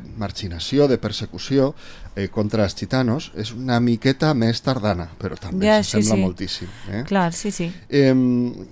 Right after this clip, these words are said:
Speaker 1: les característiques nòmades són, és evident, en tot el no-, el món,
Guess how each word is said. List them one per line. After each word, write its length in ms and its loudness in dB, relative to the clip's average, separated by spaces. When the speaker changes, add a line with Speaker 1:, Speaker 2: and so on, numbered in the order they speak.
Speaker 1:
les 380 8
característiques 840 6
nòmades 460 8
són, 220 0
és 200 -2
evident, 500 4
en 160 -4
tot 200 -2
el 120 2
no-, 140 -2
el 140 -2
món, 320 4